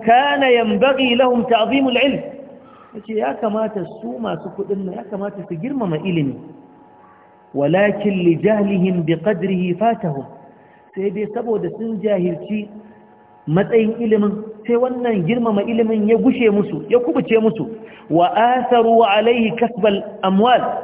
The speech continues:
Sai suka fifita su su je su ta neman kuɗi.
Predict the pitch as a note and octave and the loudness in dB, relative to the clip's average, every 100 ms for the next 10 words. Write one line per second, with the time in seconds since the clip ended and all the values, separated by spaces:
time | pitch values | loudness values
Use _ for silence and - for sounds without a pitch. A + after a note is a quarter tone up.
0 | - - - - - A#3 A3+ C4+ A#3+ G3+ | -12 -20 -20 -20 0 0 2 -2 -2 -2
1 | - C4+ D#4+ - C4 A#3 F#3+ F#3 C4 A3 | 0 2 2 2 0 2 0 0 0 0
2 | F#3 B3 A3+ F#3+ A#3+ A#3 A#3 A#3 A3 A#3 | 2 2 2 0 2 2 4 2 2 2
3 | A3 G3+ | 2 2